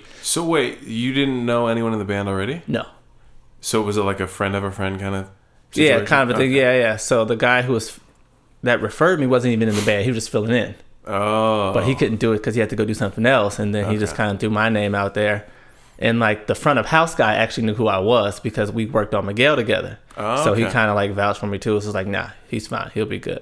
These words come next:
Speaker 2: So luckily for him, they was like, "All right, cool. We'll go with a random and kinda see how it goes."
Speaker 1: Yeah.
Speaker 2: So I made sure I,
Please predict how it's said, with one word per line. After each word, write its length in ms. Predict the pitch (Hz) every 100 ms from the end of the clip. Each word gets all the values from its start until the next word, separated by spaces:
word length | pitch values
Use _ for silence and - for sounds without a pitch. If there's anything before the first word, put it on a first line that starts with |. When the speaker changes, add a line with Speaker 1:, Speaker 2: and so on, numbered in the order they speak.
| -
Speaker 2:
So 480 | - - 101 104 - - - _ _ - _ _ _ _ _ 190
luckily 380 | 120 104 123 110
for 120 | -
him, 380 | 117 113 101 104
they 100 | 113
was 80 | 107
like, 100 | 139
"All 120 | 240
right, 100 | 294
cool. 240 | 311 302
We'll 160 | 151 160
go 180 | 170 180
with 100 | 185
a 40 |
random 360 | 185 196 202 175
and 60 | 170
kinda 180 | 170 170
see 120 | 170
how 120 | 170
it 80 | 170
goes." 320 | 185 190 120
Speaker 1:
Yeah. 300 | 95 104 92 87 -
Speaker 2:
So 560 | - - 117 113 113 - - - _ _ -
I 80 | 110
made 300 | 110 117 120
sure 360 | - 123 120 120
I, 200 | 120